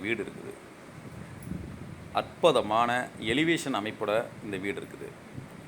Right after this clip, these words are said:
பாருங்க, இந்த வீட்டில் பாருங்க, பெரிய இனோவா காரே பார்க் பண்ணலாங்க.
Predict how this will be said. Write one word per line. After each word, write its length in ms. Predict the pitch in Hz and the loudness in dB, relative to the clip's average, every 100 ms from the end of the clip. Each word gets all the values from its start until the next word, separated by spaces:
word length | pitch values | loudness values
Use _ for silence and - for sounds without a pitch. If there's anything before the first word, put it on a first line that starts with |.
| - | 2
பாருங்க, 280 | 98 85 82 - - - - - - - - - 127 | 2 0 -8 -12 -16 -18 -18 -16 -16 -16 -16 -4 2
இந்த 200 | 131 123 117 | 4 6 6
வீட்டில் 300 | 139 147 110 | 4 4 4
பாருங்க, 280 | 107 101 113 151 - - | 4 4 2 0 -4 0
பெரிய 300 | 131 131 175 202 139 131 113 | 4 4 6 4 4 -2 0
இனோவா 360 | 135 190 226 214 170 | 4 8 10 10 10
காரே 260 | 127 110 117 139 - 113 104 | 10 10 8 4 -2 4 12
பார்க் 260 | 131 143 - | 12 12 4
பண்ணலாங்க. 400 | 95 87 80 | 2 2 2